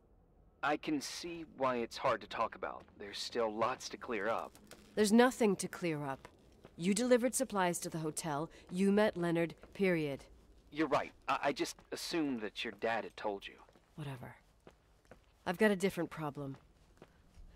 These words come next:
Speaker 2: Someone just called the hotel.
Speaker 1: What? Who?
Speaker 2: <sighs> It, it was a bad connection.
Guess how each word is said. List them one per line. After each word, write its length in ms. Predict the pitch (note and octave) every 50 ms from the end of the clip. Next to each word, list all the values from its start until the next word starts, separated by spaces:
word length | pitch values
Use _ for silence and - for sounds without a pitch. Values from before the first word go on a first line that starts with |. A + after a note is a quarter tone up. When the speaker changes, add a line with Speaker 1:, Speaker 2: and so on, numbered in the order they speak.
| - -
Speaker 2:
Someone 380 | - - - A3 G#3+ A3+ C4 B3+
just 180 | C#4+ C4+ -
called 240 | - - G#3 F#3 D3+
the 60 | -
hotel. 560 | D3 D#3 D#3 - - - E3 D#3 D3 C#3+ C3 - - - - - - - - - - - - - - -
Speaker 1:
What? 200 | A2 B2 G3+ A3+ - - - - - - -
Who? 340 | - D4+ C#4 - - - - - - - - - - - - - - - - - - - - - - - - - - - _ _ - - - _ - - _ _ - - -
Speaker 2:
<sighs> 60 | - - - - - - -
It, 120 | - - -
it 120 | - - A3
was 140 | C4 G#3
a 60 | B3 G#3+
bad 260 | - A#3+ B3+ B3 -
connection. 560 | - G#3 G#3+ G#3+ - - - F3 C#3+ C#3